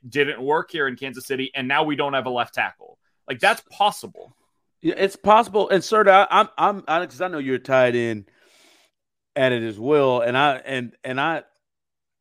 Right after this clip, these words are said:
Speaker 2: I'm trying to get my mind around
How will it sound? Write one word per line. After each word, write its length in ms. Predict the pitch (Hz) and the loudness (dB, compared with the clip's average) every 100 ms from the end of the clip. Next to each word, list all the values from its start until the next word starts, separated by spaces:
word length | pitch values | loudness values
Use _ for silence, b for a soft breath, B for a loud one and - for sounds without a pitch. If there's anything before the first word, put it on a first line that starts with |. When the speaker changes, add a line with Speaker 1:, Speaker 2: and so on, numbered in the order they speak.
| _ _ | _ _
Speaker 2:
I'm 140 | 139 127 | -8 -8
trying 360 | - 190 185 | -4 -2 0
to 80 | 160 | -2
get 220 | 143 151 | -4 -6
my 180 | 131 123 | -4 -4
mind 420 | 123 127 127 120 | -4 -4 -4 -6
around 520 | 113 120 117 110 104 | -8 -6 -6 -8 -14